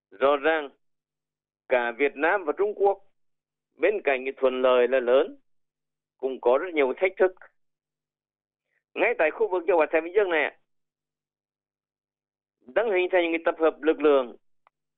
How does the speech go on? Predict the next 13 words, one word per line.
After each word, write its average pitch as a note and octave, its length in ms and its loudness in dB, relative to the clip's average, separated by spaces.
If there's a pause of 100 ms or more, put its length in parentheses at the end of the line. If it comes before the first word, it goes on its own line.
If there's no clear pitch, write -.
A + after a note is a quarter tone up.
(220)
có D#3+ 160 0
thể B2+ 160 2
nói B2+ 240 0
rằng D3+ 200 -2
là D3 100 0
những C#3+ 140 -2
cái C#3 100 -2
tập C#3+ 100 -4
hợp C3+ 220 2
lực C3+ 140 0
lượng B2+ 400 2 (1500)
mang E3+ 440 -2
tính D3 460 -2